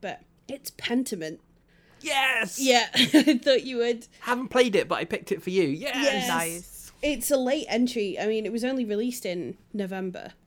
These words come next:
Speaker 1: And I was kind of like, I'd got into my head, like,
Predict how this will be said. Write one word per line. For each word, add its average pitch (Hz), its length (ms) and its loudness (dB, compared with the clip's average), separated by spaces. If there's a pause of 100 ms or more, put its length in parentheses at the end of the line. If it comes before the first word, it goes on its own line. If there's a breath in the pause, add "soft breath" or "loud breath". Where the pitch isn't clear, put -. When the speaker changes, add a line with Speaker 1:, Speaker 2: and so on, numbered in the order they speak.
Speaker 1:
And 240 160 4
I 226 140 6
was 247 180 2
kind 254 380 0
of 233 160 -2
like, 226 240 -6
I'd 220 200 -6
got 247 200 -4
into 226 260 -2
my 208 120 -2
head, 226 520 -2
like, - 300 -10